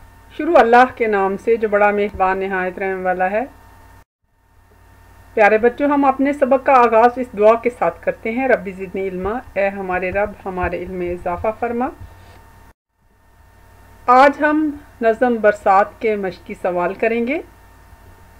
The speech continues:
आज हम नज़म बरसात की नसर करेंगे। तो सबसे पहले हम देखते हैं कि नज़म और नसर में फ़र्क क्या होता है। नज़म का क्या मानी है?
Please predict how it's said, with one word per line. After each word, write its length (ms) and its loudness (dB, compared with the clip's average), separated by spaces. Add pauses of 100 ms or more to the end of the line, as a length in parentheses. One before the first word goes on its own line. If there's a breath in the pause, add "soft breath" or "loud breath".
(1600)
आज 280 6
हम 220 4
नज़म 420 4
बरसात 500 2
की 160 0
नसर 480 2
करेंगे। 500 -2 (880)
तो 60 0
सबसे 320 2
पहले 260 4
हम 200 0
देखते 340 -4
हैं 140 -2
कि 120 -4
नज़म 340 -4
और 160 -6
नसर 380 -6
में 200 -6 (680)
फ़र्क 380 2
क्या 140 4
होता 280 2
है। 180 -2 (2500)
नज़म 400 2
का 180 2
क्या 340 4
मानी 400 -2
है? 280 -8